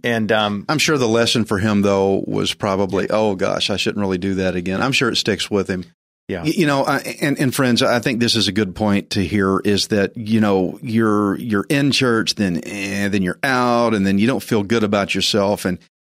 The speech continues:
Speaker 2: you know, you're not, you're not putting in. You don't just follow Jesus as a checkbox. "There, I did that." Jesus is a commitment. Uh, his body, the body of Christ, is a commitment. And it's not about you, quote, "going to church." That's not what it is.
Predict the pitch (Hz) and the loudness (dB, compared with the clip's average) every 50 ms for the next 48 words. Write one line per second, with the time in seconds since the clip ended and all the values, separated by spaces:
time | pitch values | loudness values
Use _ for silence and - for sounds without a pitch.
0 | _ - - 135 139 139 135 - - 127 127 127 127 131 135 - - - _ - | _ -6 -2 0 0 2 0 0 0 2 2 2 2 2 0 -2 -4 -10 _ -4
1 | - 123 127 127 117 107 - - - 131 120 107 101 98 92 85 69 52 - - | 0 0 2 2 0 0 -2 -4 -2 0 2 2 2 0 0 -2 -4 -6 -10 -16
2 | _ _ _ _ - 135 135 - - 180 202 175 113 120 - 147 139 120 - - | _ _ _ _ -4 0 0 2 4 2 2 2 0 0 2 2 2 2 0 -4
3 | - - - 135 123 123 120 117 107 101 92 98 107 107 101 - 104 - - 101 | -8 -4 -2 0 2 2 2 2 2 0 0 0 2 2 2 2 0 0 0 0
4 | 107 - 95 85 - - 117 101 - - _ - 123 110 104 95 87 - - - | 0 -2 -2 -2 -2 0 0 0 -2 -4 _ -8 -4 -2 0 0 0 0 0 -2
5 | - - - - _ _ _ _ - 110 107 104 101 95 92 90 104 104 98 87 | -2 -2 -4 -8 _ _ _ _ -2 0 2 2 2 0 0 0 0 0 0 0
6 | 85 78 62 - - - _ _ _ _ _ _ _ _ - - 104 120 180 226 | -4 -4 -4 -4 -8 -14 _ _ _ _ _ _ _ _ -8 -4 0 2 2 2
7 | 240 247 247 214 170 151 120 117 110 - 120 104 98 101 101 95 - 98 82 71 | 2 2 2 2 2 2 2 0 0 0 2 2 4 4 2 2 0 -2 -6 -6
8 | - - _ _ _ _ _ _ _ _ _ _ - - 123 110 98 90 107 160 | -8 -12 _ _ _ _ _ _ _ _ _ _ -4 -2 0 0 0 0 2 0
9 | 170 147 117 107 101 143 135 139 135 104 90 - - - _ - - 123 113 110 | 2 0 0 0 0 0 0 2 0 0 -2 -2 -4 -14 _ -4 -2 -2 0 2
10 | 131 139 147 147 127 101 - - 120 120 110 95 - - - 98 107 - - 113 | 2 2 2 2 0 0 0 0 0 0 2 0 0 0 0 0 -2 -2 -2 0
11 | 107 104 107 80 65 87 87 - - 135 135 151 135 - - 147 165 190 254 285 | 2 2 2 2 0 -4 -6 -4 -2 0 0 0 0 0 -2 0 0 0 0 0
12 | 285 254 196 208 185 165 104 127 123 143 160 156 - - - - 151 160 165 151 | 0 2 2 2 2 2 0 -2 0 0 -2 -2 -2 -6 -4 0 2 2 2 2
13 | 131 - - 110 107 123 131 135 127 120 120 - 101 85 - - 120 95 67 - | 0 -2 -6 -2 0 2 2 4 2 2 0 -2 -4 -2 0 0 0 0 0 -2
14 | - - - 117 127 139 - 190 190 - 110 113 143 135 120 104 90 90 90 78 | -2 -2 -2 0 -2 -2 0 0 -2 -2 0 0 2 2 4 2 2 2 0 0
15 | 65 - - - | 0 -2 -6 -6